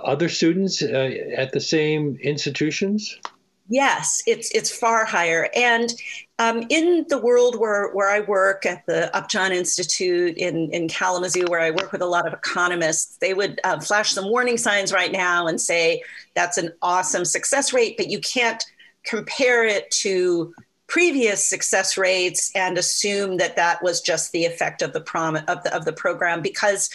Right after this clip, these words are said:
Speaker 2: you're comparing apples to oranges. What, what the, what Tennessee Reconnect did is bring a new student population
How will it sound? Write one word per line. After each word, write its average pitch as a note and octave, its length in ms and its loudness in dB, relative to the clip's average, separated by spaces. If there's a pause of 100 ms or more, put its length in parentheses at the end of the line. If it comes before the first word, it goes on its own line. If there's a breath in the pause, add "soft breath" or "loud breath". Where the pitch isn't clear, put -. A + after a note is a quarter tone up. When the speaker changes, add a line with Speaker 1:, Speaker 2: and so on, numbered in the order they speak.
(280 loud breath)
Speaker 2:
you're B3+ 120 0
comparing B3+ 460 0
apples F#3+ 400 0
to - 120 -6
oranges. F3 680 0
What, G3+ 280 0
what A3 200 0
the, - 160 -4 (100)
what G3+ 200 -2
Tennessee D4+ 500 0
Reconnect F#3+ 580 -2 (120)
did D#3+ 540 0 (320 loud breath)
is E3+ 160 -2
bring G#3 640 0
a F#3+ 100 -2
new A3+ 340 -2
student G#3 460 -2
population F3 1040 0